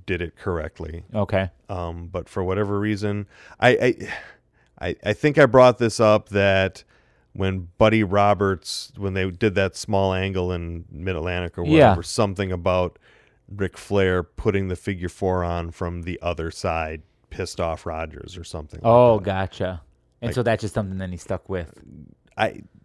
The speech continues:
Speaker 1: I
Speaker 2: You
Speaker 1: don't
Speaker 2: never
Speaker 1: know.
Speaker 2: know. Sure.
Speaker 1: I, I wasn't there.
Speaker 2: Um,
Speaker 1: But it, again, another question I've never been able to get
Speaker 2: Right.
Speaker 1: asked or answered.
Speaker 2: Do you think, now here, I'm sorry, and this is kind of a tangent, but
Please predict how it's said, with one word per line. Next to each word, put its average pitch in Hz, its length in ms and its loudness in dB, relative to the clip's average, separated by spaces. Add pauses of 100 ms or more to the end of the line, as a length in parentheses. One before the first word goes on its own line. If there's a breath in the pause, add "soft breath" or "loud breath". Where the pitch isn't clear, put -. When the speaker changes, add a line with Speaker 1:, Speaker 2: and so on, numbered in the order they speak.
(360)
Speaker 1:
I 98 100 -4
Speaker 2:
You 117 60 -2
Speaker 1:
don't 95 80 0
Speaker 2:
never 98 160 -2
Speaker 1:
know. 80 220 -6 (300)
Speaker 2:
know. 82 60 -6
Sure. 85 260 -4
Speaker 1:
I, - 40 -10
I - 20 -6
wasn't 78 320 -14
there. - 240 -18 (400 soft breath)
Speaker 2:
Um, 131 400 2 (140)
Speaker 1:
But 110 100 4
it, 107 180 0
again, 113 400 4
another 107 320 2
question 107 400 0
I've 90 100 -2
never 90 340 -2
been 85 140 -6
able 82 220 -6
to 85 80 -8
get 80 220 -8 (300)
Speaker 2:
Right. 95 220 -2
Speaker 1:
asked 82 300 -8
or 82 100 -6
answered. 82 400 -10 (420)
Speaker 2:
Do 139 140 -4
you 170 180 2
think, 127 600 -2
now 117 180 0
here, 117 160 -2
I'm 92 140 -6
sorry, 95 340 -4
and 92 120 -6
this 90 120 -10
is 98 80 -16
kind 98 180 -6
of 90 60 -6
a 85 60 -6
tangent, 92 580 -6
but 87 200 -8